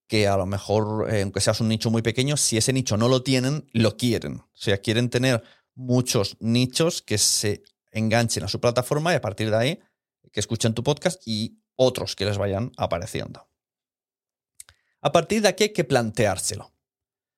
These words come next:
Mi podcast, que quiero que mi podcast esté en una plataforma que no es mía, porque otra cosa es que sea tuya. O sea, si tú te montas un premium, eso es pa' ti. O sea, ya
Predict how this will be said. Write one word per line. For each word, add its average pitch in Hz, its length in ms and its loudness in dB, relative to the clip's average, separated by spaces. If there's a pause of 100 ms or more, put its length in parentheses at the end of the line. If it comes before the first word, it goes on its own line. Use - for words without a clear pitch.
(880)
Mi 139 240 0
podcast, 220 800 0 (1000)
que 127 160 -4
quiero 247 280 2
que 220 100 2
mi 151 120 0
podcast 139 400 0
esté 127 480 0
en 120 100 2
una 127 240 0
plataforma 107 920 -2 (140)
que 127 120 4
no 120 80 2
es 113 120 0
mía, 117 200 2
porque 110 200 -2
otra 117 160 2
cosa 123 180 0
es - 220 -2
que 165 120 0
sea 104 180 2
tuya. - 300 -6
O - 40 -14
sea, - 140 -4
si 107 180 -2
tú 123 380 -2
te 104 80 -4
montas 110 340 0
un 113 160 0
premium, 135 480 0 (540)
eso 143 160 -2
es 143 60 -8
pa' 151 80 -2
ti. 139 240 -6 (100)
O - 20 -20
sea, 95 320 -8
ya 110 260 -2